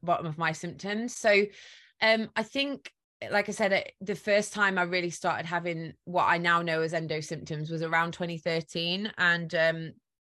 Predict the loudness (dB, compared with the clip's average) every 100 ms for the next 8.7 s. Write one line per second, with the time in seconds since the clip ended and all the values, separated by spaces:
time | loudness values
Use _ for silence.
0 | _ _ _ _ _ -20 _ -6 -4 2
1 | 0 0 -10 -14 -20 _ -16 -16 -12 -6
2 | -4 -4 -4 0 2 0 -4 -2 -2 -2
3 | -4 -6 -8 -6 -4 -2 -2 -4 -2 -2
4 | -2 -4 -4 -6 -8 -10 -8 -4 0 0
5 | 2 0 2 0 0 -4 -4 -2 -2 -4
6 | -8 _ _ _ _ 0 4 4 4 0
7 | -6 _ _ _ 2 4 4 2 -4 -8
8 | -12 -2 0 0 -2 0 0